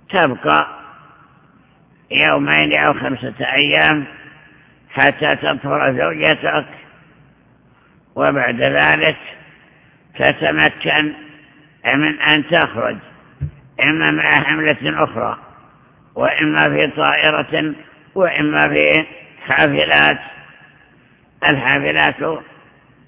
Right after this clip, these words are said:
متكاثرة ترسل إلى أقصى اليمن، وإلى أقصى الشام، وإلى مصر، وإلى البحرين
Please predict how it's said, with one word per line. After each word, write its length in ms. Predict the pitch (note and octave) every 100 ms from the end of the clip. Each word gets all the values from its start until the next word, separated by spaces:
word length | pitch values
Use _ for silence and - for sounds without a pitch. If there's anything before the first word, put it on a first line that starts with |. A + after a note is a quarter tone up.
| _ -
متكاثرة 1120 | B2 C#3+ C#3+ D3 - D#3+ D3 B2+ A#2+ A2+ A2 - - - _ -
ترسل 540 | C#3+ D3+ C#3 D3 D3
إلى 380 | D#3 C#3+ D3 D3
أقصى 640 | D3 D3 D3+ - - D3+
اليمن، 500 | C#3 C3+ B2 A#2+ A2 - - - - - -
وإلى 480 | B2 C#3+ C#3+ D3+ D3+
أقصى 460 | D3 C#3+ C3 D3+ C#3+
الشام، 540 | - D#3+ D3 C3 A2+ - - - - - _ -
وإلى 520 | B2 D3 D3+ D#3 D3+
مصر، 420 | D3 D3+ C#3 D#3 D3+
وإلى 420 | D3 D3 D3+ D3+
البحرين 720 | D#3 C3 D3 D3+ D3 D3+